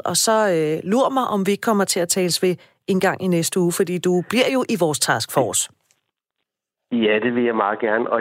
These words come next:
Speaker 2: jeg vil glæde mig til, øh, så I ringer, hvis der er spørgsmål for lytterne.
Speaker 1: Det kan du tro, vi gør. Tak skal du have, Carsten.
Speaker 2: <laughs> Det er godt.
Speaker 1: Hej.
Speaker 2: Tak skal du have. Godt.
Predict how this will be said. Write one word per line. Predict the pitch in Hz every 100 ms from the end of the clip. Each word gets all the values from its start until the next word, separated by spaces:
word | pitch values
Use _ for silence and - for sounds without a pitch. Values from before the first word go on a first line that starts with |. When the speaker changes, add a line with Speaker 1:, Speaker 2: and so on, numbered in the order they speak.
| 113
Speaker 2:
jeg | 123
vil | 127 123
glæde | 135 156 208
mig | 202 175
til, | 165 - - 135
øh, | 131 120 120 -
så | 131 -
I | 139 123
ringer, | 123 147
hvis | 127 117
der | 120 113 104
er | 107
spørgsmål | - 104 - 117 104
for |
lytterne. | 107 98 104 107 107 -
Speaker 1:
Det | 254 262 _ -
kan | 214
du |
tro, | - 214
vi | 214
gør. | 220 175
Tak | 175 226
skal | - 269
du |
have, | 262 262
Carsten. | 220 170 - 180 - - -
Speaker 2:
<laughs> | - 170 -
Det | -
er | -
godt. | - - - -
Speaker 1:
Hej. | 208 214
Speaker 2:
Tak | 196 208
skal | -
du | 170
have. | 123 123 -
Godt. | 151